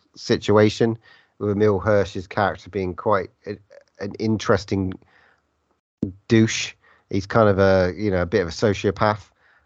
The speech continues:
um, and the sort of way that he deals with, um, what is going to happen is quite, was quite interesting to watch. There were some quite, quite interesting bits. I like, I like Emile Hirsch. Um, there was some good,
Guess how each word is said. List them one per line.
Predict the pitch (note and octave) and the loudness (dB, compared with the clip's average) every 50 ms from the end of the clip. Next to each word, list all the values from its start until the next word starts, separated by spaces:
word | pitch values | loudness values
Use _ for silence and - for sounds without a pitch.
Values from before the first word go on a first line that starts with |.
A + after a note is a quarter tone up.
| _ - | _ -12
um, | - F#2 F#2 F#2 F2+ F2 F2+ F2+ F2+ F2+ F2+ - | -8 -6 -4 -4 -2 -2 -2 -4 -4 -4 -4 -4
and | F#2 F#2 F#2 F2+ F2 E2+ - - - _ - | -2 -2 -2 -4 -6 -8 -10 -16 -20 _ -12
the | G2 F2+ | -12 -10
sort | - - A2+ G#2 F2+ | -6 -6 -6 -6 -4
of | D#2+ | 0
way | G#2 G#2 G#2 G2+ G2+ G2 F#2 | 2 4 4 4 4 2 0
that | F2+ F#2+ F#2 F2+ D2+ | 0 0 0 0 -2
he | G2 G2 F2+ | -4 -6 -4
deals | - G#2+ G2+ G2+ F#2+ F#2 F2 - | 0 0 2 2 2 0 -4 -4
with, | - G2 F#2+ F#2 F2+ F2+ - - _ _ _ _ _ _ _ _ _ - | -2 0 0 0 -2 -6 -12 -20 _ _ _ _ _ _ _ _ _ -6
um, | G2 F#2+ F#2+ F#2 F2+ F2+ F2+ F2+ | -4 -2 0 0 0 -2 -2 2
what | G#2+ A#2 - - | 2 2 2 2
is | - G#2+ G#2 F2 - | 0 -2 -2 -2 -2
going | - G#2+ F#2 F2 F2 | -2 0 0 0 -4
to | E2 - | -6 -6
happen | - F2+ E2+ - F2+ E2+ | -6 -6 -6 -6 -6 -8
is | E2+ D#2 | -8 -8
quite, | - - - G2 F2+ F2+ F#2+ - _ _ | -6 -4 -2 -2 -2 -4 -8 -12 _ _
was | - F#2+ G2 F#2 - | -14 -10 -10 -10 -4
quite | - - A#2 F#2 | 0 0 0 0
interesting | F#2 F#2+ - A2+ F#2+ - - G#2 | 0 -2 -2 -2 -2 -2 -8 -8
to | G2+ A2+ | -8 -2
watch. | A#2+ D3+ E3 - - - | 0 0 -2 -2 -4 -6
There | A#2+ G2+ | -6 -6
were | F2 | -6
some | - - F#2+ | -8 -14 -10
quite, | F#2+ - A2 F2+ F2 F#2 - _ _ _ _ _ _ _ _ | -4 -2 -2 -2 -2 -8 -14 _ _ _ _ _ _ _ _
quite | - A2+ E2+ F2 | -2 -2 -2 -2
interesting | G2 - - G2 - - G2 F#2 | -4 -6 -8 -10 -8 -10 -6 -2
bits. | A#2 B2+ - - | -2 -2 0 0
I | G#2 F2+ | 0 2
like, | G2 A2 G2+ - - _ - - | 2 2 2 0 -4 _ -12 -8
I | - F#2+ | -8 -8
like | F#2+ F#2+ G#2+ G#2 A2 A2+ A#2 - - - | -6 -4 -2 0 0 0 -2 -10 -12 -8
Emile | G2+ G2+ G#2+ G2+ | -4 -2 -2 -2
Hirsch. | F#2+ G#2 A2 A#2 A#2 A#2 - - - _ _ _ - - - - _ _ _ _ | 0 0 0 0 -2 -2 -8 -16 -20 _ _ _ -20 -20 -20 -20 _ _ _ _
Um, | - G2 F#2+ G2 G2 F#2+ F#2+ F#2+ F#2+ F#2+ F#2+ F#2+ F#2+ - - _ _ _ - - - _ _ _ _ _ _ _ _ | -4 0 2 2 4 4 4 2 2 0 0 -2 -4 -8 -14 _ _ _ -20 -20 -20 _ _ _ _ _ _ _ _
there | - F#3+ E3 | 4 6 6
was | B2+ G#2+ - | 6 6 2
some | - G#2 F2 | -2 -2 2
good, | - C3 A2+ - | 2 2 2 2